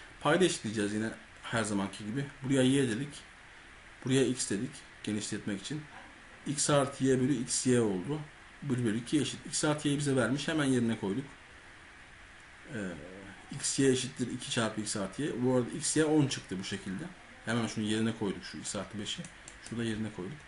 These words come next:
X y on çıktı. Şimdi biz x kare artı y kareyi bulmak için x artı y'nin karesini alacağız. Ne yapar? Yirmi beş yapar. Beşti zaten x artı y. X artı, x y de ondu. Burada iki x y var. Yirmi olur burası. Karşıya attığımız zaman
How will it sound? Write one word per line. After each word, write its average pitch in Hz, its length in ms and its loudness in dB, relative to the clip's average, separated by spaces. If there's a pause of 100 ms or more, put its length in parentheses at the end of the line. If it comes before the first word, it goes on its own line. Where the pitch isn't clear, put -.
(560)
X - 240 0
y 143 100 6
on 143 220 4
çıktı. - 240 -4
Şimdi 147 220 4
biz 147 100 4
x 156 180 2
kare 170 200 6
artı 170 240 4
y 165 100 6
kareyi 170 340 4 (2000)
bulmak 165 300 4
için - 220 0
x - 160 0
artı 156 260 0
y'nin 170 180 4
karesini 151 440 0
alacağız. 120 540 -2
Ne 180 80 2
yapar? 160 240 2
Yirmi 156 280 6
beş - 180 2
yapar. 107 260 -4
Beşti 135 280 2
zaten 101 280 -2
x 101 160 -6
artı 92 240 -6
y. 147 100 -6 (1400)
X - 180 2
artı, 175 340 6
x - 200 0
y 180 140 12
de 175 60 10
ondu. 165 500 8
Burada 165 160 2
iki 156 200 2
x - 180 0
y 117 100 6
var. 170 100 6
Yirmi 147 340 6
olur 110 160 4 (100)
burası. 107 320 0 (340)
Karşıya 151 320 4
attığımız 151 400 4
zaman 135 260 0